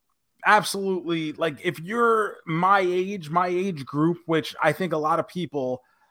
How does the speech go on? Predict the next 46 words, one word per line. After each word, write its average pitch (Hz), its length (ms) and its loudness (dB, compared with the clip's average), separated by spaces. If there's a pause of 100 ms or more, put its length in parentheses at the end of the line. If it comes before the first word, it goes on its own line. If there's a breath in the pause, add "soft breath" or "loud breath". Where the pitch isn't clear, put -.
(160)
who 151 120 -4
listen 175 360 2
to 175 120 0
this 156 180 -4
show 160 460 0
are, 175 460 4 (240 loud breath)
like, 196 120 -2
this 240 180 -4
thing 254 220 4
was, 180 280 4
like, 165 180 2
it 165 160 0
hit 147 380 -4
you 160 180 -4
right 151 220 2
in 160 140 -8
the 151 100 -2
nostalgia. 131 640 -4
Gomez, 208 420 -2
what, 190 240 4 (120)
like, 170 200 2
when 202 100 4
you 262 100 4
were 262 120 4
a - 160 -6
kid, 117 380 -6 (920)
'cause 156 180 0
you're 226 220 8
a - 80 -4
couple 196 260 2
years 165 240 2
younger 151 180 0
than 135 140 -2
me, 131 120 0
th-, 139 160 -4
was 170 160 4
No 226 180 2
Holds 226 320 2
Barred 160 300 4
a 143 40 2
big 139 260 -4
deal 156 220 -2
to 170 80 -2
you 170 400 -2
watching 151 320 -2
wrestling? 151 500 -6